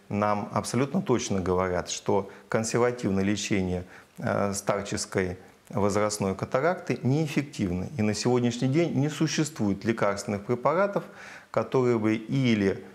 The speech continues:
э, остановили прогрессию заболевания, или бы прос-, профилактировали ее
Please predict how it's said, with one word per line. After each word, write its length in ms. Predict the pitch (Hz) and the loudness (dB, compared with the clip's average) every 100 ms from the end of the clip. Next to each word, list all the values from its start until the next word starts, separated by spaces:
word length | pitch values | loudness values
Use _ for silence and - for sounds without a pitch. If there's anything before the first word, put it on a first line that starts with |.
| - - | -20 -4
э, 400 | 104 101 95 95 | 0 2 0 -2
остановили 540 | 110 - 123 123 113 98 | -2 -2 2 2 2 0
прогрессию 580 | - 117 135 180 165 | 2 2 2 2 2
заболевания, 600 | 139 135 135 135 131 120 | 0 0 2 2 2 2
или 200 | 120 156 | 0 0
бы 120 | 143 160 | -2 -2
прос-, 260 | 113 110 | -2 -2
профилактировали 920 | - 110 98 101 101 - 139 127 107 | 0 -2 2 2 2 0 0 2 2
ее 500 | 104 107 95 104 110 | 0 0 2 2 0